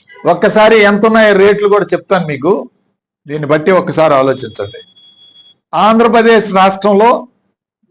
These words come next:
డీజిల్ ఇవాళ తొంభై ఏడు రూపాయల యాభై పైసలకు అమ్ముతా ఉన్నారు, పెట్రోలు నూట తొమ్మిది రూపాయల యాభై పైసలకి ఈరోజు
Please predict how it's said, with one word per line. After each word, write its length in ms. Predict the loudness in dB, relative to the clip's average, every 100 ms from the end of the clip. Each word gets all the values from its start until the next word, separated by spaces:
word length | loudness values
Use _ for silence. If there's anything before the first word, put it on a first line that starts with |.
| _ _ _ _ _ _ _ _ _ _ _ _ _ _ _ _ _ _ _ -6
డీజిల్ 440 | -2 0 0 0
ఇవాళ 440 | 2 2 2 -2 -8 _ -4
తొంభై 340 | -2 2 2
ఏడు 280 | 4 2 2
రూపాయల 420 | -2 0 0 2
యాభై 340 | 2 0 0
పైసలకు 440 | -2 -4 -4 -8 -8
అమ్ముతా 260 | -8 -8
ఉన్నారు, 320 | -8 -8 -16 _ _ _ _ _ _ _ _ _ _ _ _ _ _ _ _ _ _ _ _ _ _ _ _ _ _ _ _
పెట్రోలు 720 | -8 -2 0 2 2 0 -4 -14 _ _ _ _ _ _ _ _ _
నూట 300 | -4 0 0
తొమ్మిది 440 | 0 0 0 2 2
రూపాయల 380 | 2 0 0 2
యాభై 260 | 0 0
పైసలకి 500 | -2 -4 -4 -8 -8
ఈరోజు 320 | -4 -6 -6